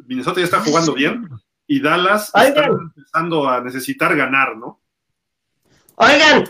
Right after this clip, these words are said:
Speaker 2: un segundo antes de irnos a Vaqueros Vikingos, yo quería comentar un detalle. Bert Jones, el quarterback de los Potros de Baltimore que hemos comentado,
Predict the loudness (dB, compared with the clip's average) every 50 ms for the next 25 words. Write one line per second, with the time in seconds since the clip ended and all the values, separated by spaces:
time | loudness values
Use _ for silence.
0 | -2 2 2 4 4 4 4 4 6 6 4 6 6 6 6 6 6 4 2 4
1 | 2 2 2 2 2 0 0 0 0 0 0 0 0 0 0 0 0 0 -2 -4
2 | -4 -4 -4 -2 0 0 0 0 0 0 0 0 0 0 0 0 0 0 0 0
3 | 2 4 4 4 4 4 4 2 2 2 2 2 2 0 0 0 0 2 2 2
4 | 0 0 -2 -6 _ _ _ _ -6 -2 0 2 2 2 2 2 2 2 2 2
5 | 0 0 0 0 2 2 2 2 2 2 2 2 2 0 0 0 0 -2 -2 -4
6 | -2 -2 -2 0 0 0 0 0 0 0 0 2 0 0 0 0 0 0 0 0
7 | 0 0 2 2 0 0 -2 -2 -2 0 0 0 0 0 0 0 0 0 0 0
8 | -2 -2